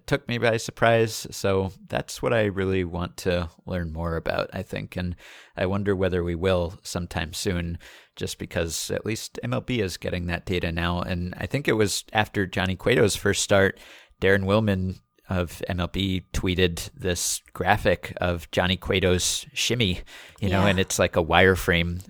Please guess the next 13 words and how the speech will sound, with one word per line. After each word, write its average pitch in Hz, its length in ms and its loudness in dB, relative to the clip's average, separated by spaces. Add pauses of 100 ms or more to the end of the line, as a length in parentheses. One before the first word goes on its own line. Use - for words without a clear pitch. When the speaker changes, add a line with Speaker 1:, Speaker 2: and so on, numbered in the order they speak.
Speaker 1:
of 82 480 -4
Cueto's 104 420 0
body 98 500 4
as 92 260 0
he's 92 340 -2 (340)
in 98 240 0
his 92 480 2
windup 101 540 6
and, 90 280 2
you 92 100 2
know, 90 140 2
pausing 92 560 4
and 92 300 -2